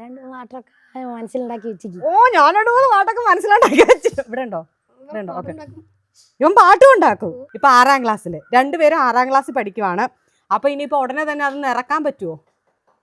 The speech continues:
Speaker 1: അത്
Speaker 2: മനസ്സിലുണ്ടാക്കി വെച്ചത്?
Speaker 1: ഓ, ഇറക്കാം. പക്ഷേ
Speaker 2: ആ.
Speaker 1: ഇതിപ്പോ ഞാൻ തുടങ്ങിയിട്ടല്ലേ ഉള്ളൂ, കുറച്ചുകൂടി ആവണ്ടേ?
Speaker 2: ഓ, കുറച്ചുകൂടി ആവണ്ടേ?
Speaker 1: അതായത് ഇപ്പൊ
Speaker 2: ആ.
Speaker 1: ഞാൻ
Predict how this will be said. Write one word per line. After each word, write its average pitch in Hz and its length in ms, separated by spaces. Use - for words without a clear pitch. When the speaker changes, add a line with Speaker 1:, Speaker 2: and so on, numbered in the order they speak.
Speaker 1:
അത് 190 220
Speaker 2:
മനസ്സിലുണ്ടാക്കി 247 580
വെച്ചത്? 196 320
Speaker 1:
ഓ, 196 60
ഇറക്കാം. 208 500
പക്ഷേ 285 240
Speaker 2:
ആ. 262 80
Speaker 1:
ഇതിപ്പോ 330 320
ഞാൻ 359 180
തുടങ്ങിയിട്ടല്ലേ 330 580
ഉള്ളൂ, 277 140
കുറച്ചുകൂടി 202 380
ആവണ്ടേ? 285 260
Speaker 2:
ഓ, 220 200
കുറച്ചുകൂടി 262 340
ആവണ്ടേ? 220 380
Speaker 1:
അതായത് 269 260
ഇപ്പൊ 302 180
Speaker 2:
ആ. 302 80
Speaker 1:
ഞാൻ 294 220